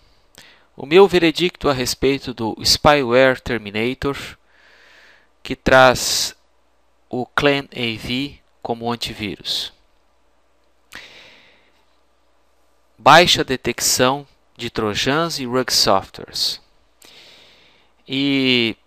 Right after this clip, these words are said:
ele tem um rips, que é uma proteção contra intrusos, que utiliza o mesmo alerta para programas legítimos quanto para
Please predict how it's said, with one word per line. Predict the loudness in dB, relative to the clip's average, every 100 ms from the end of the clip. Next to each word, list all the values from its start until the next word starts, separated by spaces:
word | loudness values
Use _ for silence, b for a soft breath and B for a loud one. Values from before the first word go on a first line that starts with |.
| _
ele | -2 -2
tem | -2 -4
um | -4
rips, | -8 -2 -2 -2 -4 -4 -6 -10 _ _ _ _ _
que | -6
é | -2
uma | 0
proteção | -2 -4 -4 -2 -4
contra | -6 -8 -8
intrusos, | -14 -6 -2 -2 -4 -6 -6 -8 b b b b b _
que | -4
utiliza | -2 0 0 0 -2
o | -4
mesmo | 0 2 2 0
alerta | -2 4 4 2 -4
para | -4 0 0
programas | -2 -4 -4 -4 -6
legítimos | -8 -6 -4 -4 -6 -6 -6
quanto | -4 -6 -6
para | 0 2 2